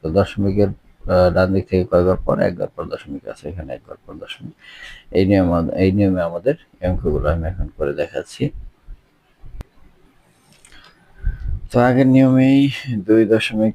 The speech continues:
তিন ষোলো দ্বারা গুণ দিতে হবে। আহ, তিন ছয় আঠারো, হাতের হলো এক, তিন দুগুণে ছয়, আহ, ছয় দুগুণে বারো আর একে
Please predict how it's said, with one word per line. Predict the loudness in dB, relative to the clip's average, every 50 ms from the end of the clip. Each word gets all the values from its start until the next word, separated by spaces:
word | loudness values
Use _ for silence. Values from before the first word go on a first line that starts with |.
| _ 0
তিন | 2 2 4 4 2 2 0 -4 -10 _ _ -12
ষোলো | -10 -4 0 2 4 4 4 4
দ্বারা | 4 4 4 4
গুণ | 2 2 0 0 2
দিতে | 2 0 -2 -2 -2
হবে। | -2 -2 -2 -2 -4 -4
আহ, | -6 -6 -8 -16 _ _ -10 -10 -8 -8 -6 0 2 2 2 2 0 -2 -2 -6 -10 -12 -14 -16 -6 -2 0 2 4 4 4 4 2 0 -2 -6 _
তিন | 0 2 2 2
ছয় | 2 0 2 4
আঠারো, | 4 4 2 2 2 2 2 4 4
হাতের | 2 2 0 -2 0 0 2 2 2 2
হলো | 2 0 0 0 0
এক, | 2 2 2 2 2 -2 _ _ -20 -20 -20 _ _ _ _ _
তিন | -2 0 0 2
দুগুণে | 2 2 2 2 2 2
ছয়, | 0 0 0 2 2 4 2
আহ, | 2 2 2 0 0
ছয় | 0 0 0 0
দুগুণে | 0 0 0 0 0
বারো | 0 2 2 2 4 4 2
আর | 2 0
একে | -2 -8 _ -8 -6